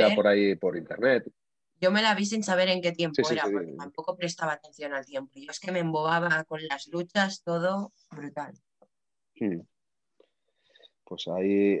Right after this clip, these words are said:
Speaker 2: hay por ahí en internet una cronología que incluso te habla de la guerra de la Gran Purga.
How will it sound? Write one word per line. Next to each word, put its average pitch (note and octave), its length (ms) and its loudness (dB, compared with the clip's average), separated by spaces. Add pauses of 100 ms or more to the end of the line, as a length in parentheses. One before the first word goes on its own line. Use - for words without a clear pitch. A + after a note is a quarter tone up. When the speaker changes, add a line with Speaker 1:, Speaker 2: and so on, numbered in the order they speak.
Speaker 2:
hay G#2+ 160 4
por A#2 140 4
ahí A#2 80 6
en A#2 100 0
internet G#2+ 440 2
una G#2 160 2
cronología G2+ 540 2
que G2+ 100 4
incluso F2 680 -4
te F2 180 -2
habla G2 280 4
de F2 880 -2
la E2 160 -8
guerra F2+ 220 -2
de E2 80 -6
la D#2+ 100 -4
Gran D#2 240 -12
Purga. G2+ 400 0